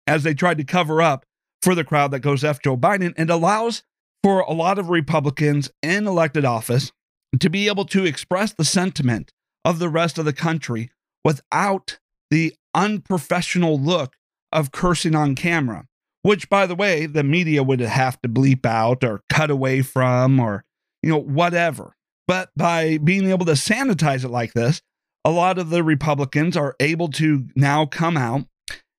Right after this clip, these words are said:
and say what the rest of the country is saying in the sanitized way. And so I find it interesting. Now, there are some people going off and saying that with Ron DeSantis coming out and calling it the Brandon administration, that it's an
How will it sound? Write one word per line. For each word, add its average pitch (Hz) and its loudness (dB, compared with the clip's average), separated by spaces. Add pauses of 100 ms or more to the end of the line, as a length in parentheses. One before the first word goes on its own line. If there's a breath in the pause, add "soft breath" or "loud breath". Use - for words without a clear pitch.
(180)
and 170 2
say 156 -2
what 165 -2
the 165 0
rest 202 0
of 185 -2
the 160 -2
country 120 -2
is 98 -2
saying 80 -2 (380)
in 170 2
the 165 0
sanitized 139 -2
way. 156 2
And 131 -4
so 160 0 (380)
I 151 0
find 294 0
it 233 -2
interesting. 147 2
Now, 170 2 (100)
there 175 2
are 160 0
some 220 -2
people 165 -2
going 147 2
off 131 0
and 127 2
saying 139 -2
that 123 -4 (420)
with 143 0
Ron 180 -2
DeSantis 175 -2 (440)
coming 196 2
out 175 2
and 147 0
calling 190 2
it 175 0
the 143 0
Brandon 180 2
administration, 135 0 (360)
that 165 2
it's 170 -4
an 151 -4